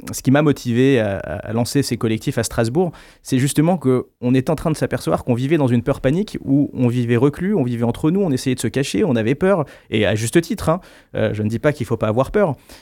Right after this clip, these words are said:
Euh, il y a des choses horribles qui sont passées, en témoigne encore, euh, le viol de cet enfant. Il se passe plein de choses et on a vécu reclus. Alors, effectivement, si on, si on décide que notre destinée est celle-ci, que de vivre reclus, euh, d'enlever les mésouzotes, de changer nos noms de famille, alors moi, je suis bien placé pour parler, hein, avec mon nom de famille,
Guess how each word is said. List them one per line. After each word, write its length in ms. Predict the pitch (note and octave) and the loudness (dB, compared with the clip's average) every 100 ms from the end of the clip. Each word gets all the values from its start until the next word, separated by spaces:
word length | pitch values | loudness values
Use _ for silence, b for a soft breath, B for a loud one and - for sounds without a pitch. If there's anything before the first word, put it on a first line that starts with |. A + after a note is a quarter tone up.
| B - | B -6
Euh, 200 | G#2+ F#2+ | -4 -2
il 60 | |
y 20 | F#2 | -2
a 40 | |
des 100 | A2 | -2
choses 240 | - B2 - | 0 0 2
horribles 240 | C3+ C3 | 0 0
qui 80 | A2 | -2
sont 160 | A#2+ | -2
passées, 380 | G#2+ A2 D3 B2 | -2 0 2 0
en 80 | G#2 | 0
témoigne 320 | A2+ A2 A2+ | 0 2 2
encore, 380 | G#2+ B2+ A#2 G#2 | 2 2 2 2
euh, 20 | |
le 80 | G#2 | 0
viol 180 | G#2+ A2 | 2 0
de 80 | G#2+ | 0
cet 220 | A2+ C#3 | -2 -2
enfant. 260 | D3 G3+ B B B B B _ | 0 -2 B B B B B _
Il 80 | A#2+ | -6
se 80 | - | 0
passe 160 | C3 | 0
plein 160 | - D3 | 2 0
de 60 | C#3+ | 2
choses 320 | F#3+ A3 D#3 | 2 2 0
et 100 | D3+ | 0
on 140 | D#3 D3+ | 2 2
a 80 | C3+ | 0
vécu 240 | C#3+ G3 | 0 2
reclus. 420 | E3 - D3 - - | 2 2 -2 -2 -2
Alors, 340 | A#2 A#2 - - | 0 0 -2 -8
effectivement, 460 | - C3+ - G#3 F#3+ | -4 -2 0 -2 -2
si 180 | - | -2
on, 160 | F#3+ D#3+ - | -2 -2 -4
si 160 | - | -2
on 80 | F3+ | 2
décide 560 | D#3 D#3 F#3 D#3+ B2+ - _ | 2 0 -2 -2 -4 -6 _
que 100 | D3 | 0
notre 320 | D3 D3+ - | 2 2 0
destinée 640 | B2+ C3+ - C#3+ D3 D3 - | 0 -2 -2 -2 0 0 0
est 100 | D3+ | -2
celle-ci, 440 | - D3 C#3 E3 | 0 0 -2 -4
que 80 | C#3 | -2
de 80 | A#2 | -2
vivre 220 | A#2+ A2 | -2 0
reclus, 560 | A2+ A#2 D3+ D3+ D3 C3 | -2 0 0 2 2 0
euh, 160 | A2 G#2+ | 0 0
d'enlever 300 | A#2+ A#2+ C3 | 0 2 2
les 80 | |
mésouzotes, 500 | C3 A#2+ B2+ B2 C3+ | 2 0 0 0 0
de 80 | A#2+ | -2
changer 320 | A2 C3 A#2 | -2 0 2
nos 80 | B2+ | 2
noms 120 | A#2 | 2
de 40 | A#2 | 0
famille, 240 | A#2+ C#3 | 0 0
alors 160 | A2+ G2 | 0 -2
moi, 100 | G2+ | -6
je 80 | G2 | -6
suis 120 | A2 | -2
bien 100 | G#2+ | 0
placé 280 | A#2 - B2 | 0 -2 -2
pour 160 | - | -4
parler, 240 | A2 C3 C#3+ | -2 0 2
hein, 80 | |
avec 220 | B2 A2+ A#2 | 0 -2 -2
mon 60 | |
nom 100 | A2+ | -2
de 60 | A#2 | 0
famille, 240 | C3 F3 | 0 0